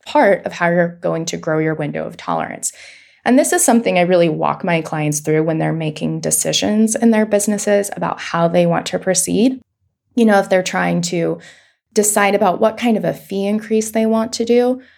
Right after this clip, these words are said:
we talk through the sort of trade-offs, what might happen based on some different choices they can make.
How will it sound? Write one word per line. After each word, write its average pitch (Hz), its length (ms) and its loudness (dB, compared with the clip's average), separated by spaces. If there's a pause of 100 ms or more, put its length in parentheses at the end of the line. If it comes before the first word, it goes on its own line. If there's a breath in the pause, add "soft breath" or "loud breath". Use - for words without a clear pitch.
(220 loud breath)
we 262 220 4
talk 294 280 -2
through 185 600 2
the 220 160 0
sort 214 240 0
of 208 120 -4
trade-offs, - 600 0
what 196 500 0
might 226 380 0
happen 190 560 0
based 170 300 -2
on 175 400 -2
some 196 180 -4
different 190 280 -6
choices 254 400 0
they 185 120 0
can 175 240 -8
make. 170 300 -2